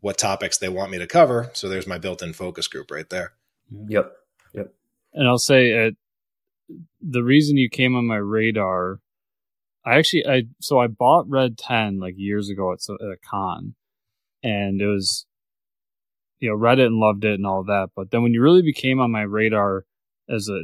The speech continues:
Speaker 3: like, a personality was we started doing the show. And for anyone that's going out starting a show like this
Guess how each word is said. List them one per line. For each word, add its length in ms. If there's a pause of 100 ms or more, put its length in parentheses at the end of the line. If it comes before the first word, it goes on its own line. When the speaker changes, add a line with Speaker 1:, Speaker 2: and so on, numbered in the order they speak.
(120)
Speaker 3:
like, 180 (840)
a 80
personality 680
was 280
we 100
started 280
doing 180
the 60
show. 460
And 220 (1120)
for 380
anyone 320
that's 140
going 180
out 120
starting 560
a 40
show 260
like 200
this 380